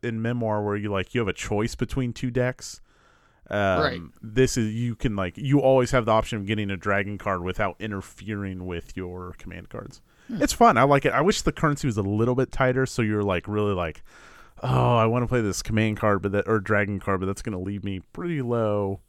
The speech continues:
Speaker 1: Once we got a little later in the game, I felt like we had both built up a pool of honor and fortune. I never felt, like, threatened to be running out, but it was
Speaker 2: Yeah.
Speaker 1: fun. I, I really liked it for, as far as the Commands and Colors games goes.
Speaker 2: Cool.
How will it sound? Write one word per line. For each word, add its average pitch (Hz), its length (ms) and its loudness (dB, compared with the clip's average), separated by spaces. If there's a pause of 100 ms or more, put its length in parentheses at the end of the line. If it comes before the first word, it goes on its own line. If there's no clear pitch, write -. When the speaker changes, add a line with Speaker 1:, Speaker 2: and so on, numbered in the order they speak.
(580)
Speaker 1:
Once 175 240 2
we 202 40 4
got 165 140 6
a 131 40 6
little 131 260 2
later 123 220 4
in 113 80 -4
the 110 60 -6
game, 110 260 0
I 104 80 0
felt 104 220 -4
like 98 220 -4
we 101 220 -6
had 92 260 -8
both 104 340 -6
built 95 280 -6
up 92 180 -4
a 85 80 -8
pool 92 580 -10
of 85 300 -14 (320)
honor 98 280 -6
and 82 120 -12
fortune. 92 400 -8
I 87 60 -8
never 90 280 -8
felt, 85 300 -8
like, 80 240 -12
threatened 80 680 -12 (280)
to 101 100 -14
be 90 120 -10
running 82 380 -14
out, - 200 -20 (200)
but 175 80 -6
it 247 40 -2
was 262 120 -4
Speaker 2:
Yeah. 131 60 -6
Speaker 1:
fun. 90 180 -4
I, 123 240 0
I 151 80 2
really 131 380 2
liked - 280 -16
it 78 140 -14 (640)
for, - 140 -12
as 117 140 -4
far 107 180 -4
as 87 100 -8
the 82 160 -8
Commands 80 300 -12
and - 100 -20
Colors 87 280 -16
games - 440 -20
goes. - 120 -14
Speaker 2:
Cool. 208 200 -6